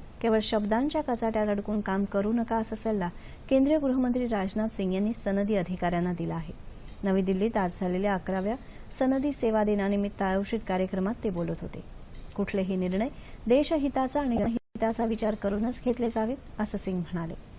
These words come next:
पंतप्रधान नरेंद्र मोदी यांचा दृष्टिकोन विकास आणि सुप्रशासन हाच आहे आणि तंत्रज्ञानाच्या मदतीनं सनदी अधिकारी प्रशासनात गती आणून जनतेला त्वरित सेवा पुरवू शकतात, असं राजनाथ सिंग म्हणाले.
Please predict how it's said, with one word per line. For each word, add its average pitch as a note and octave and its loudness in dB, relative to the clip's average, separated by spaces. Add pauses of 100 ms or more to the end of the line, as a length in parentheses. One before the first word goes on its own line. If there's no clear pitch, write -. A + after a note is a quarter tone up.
(440)
पंतप्रधान G#3 2
नरेंद्र F#3+ 2
मोदी F#3 2
यांचा F#3 2
दृष्टिकोन G#3 -2 (360)
विकास C4 2
आणि A3 2
सुप्रशासन G#3+ -2 (160)
हाच F#3+ 2
आहे F#3 -2 (320)
आणि B3 4
तंत्रज्ञानाच्या D4 2
मदतीनं G#3+ 0
सनदी A3+ 2
अधिकारी A3 -2
प्रशासनात G#3+ -2 (140)
गती G3+ 0
आणून G#3 0 (380)
जनतेला C4 2
त्वरित A3 0
सेवा G#3 2
पुरवू F#3+ -2
शकतात, G#3+ -4 (220)
असं A3 2
राजनाथ F3+ 2
सिंग F3+ -4
म्हणाले. E3 -4